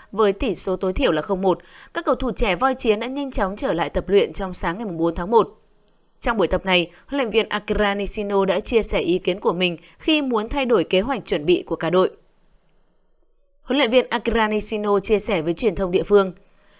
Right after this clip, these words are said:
"Chúng tôi cần thêm một trận đấu giao hữu nữa để cải thiện những vấn đề còn tồn tại. Trận đấu này sẽ giúp các cầu thủ quen hơn với chiến thuật.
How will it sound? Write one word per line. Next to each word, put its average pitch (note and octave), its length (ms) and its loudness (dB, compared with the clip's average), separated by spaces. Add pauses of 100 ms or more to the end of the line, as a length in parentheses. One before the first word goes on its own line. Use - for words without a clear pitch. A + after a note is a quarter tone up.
(160)
"Chúng C4+ 180 -2
tôi D#4 120 0
cần B3+ 200 2
thêm C4+ 180 0
một A#3 60 -2
trận G3 220 -6
đấu G3 160 2
giao A#3 200 -2
hữu A#3 160 0
nữa B3+ 240 -2
để B3 140 0
cải E3 200 0
thiện E3+ 220 -4
những G#3 120 -10
vấn F#3+ 180 -4
đề G#3+ 140 0
còn F3+ 220 -6
tồn F3+ 160 -2
tại. G3 220 2 (420)
Trận B3+ 140 -2
đấu A3+ 120 2
này C4 220 0
sẽ G#3+ 160 -2
giúp D#4 200 -4
các E4 140 -4
cầu G#3+ 140 2
thủ F#3 180 0
quen G#3 220 -2
hơn G#3 220 -6
với E3+ 100 -2
chiến F3 200 -2
thuật. A3+ 260 0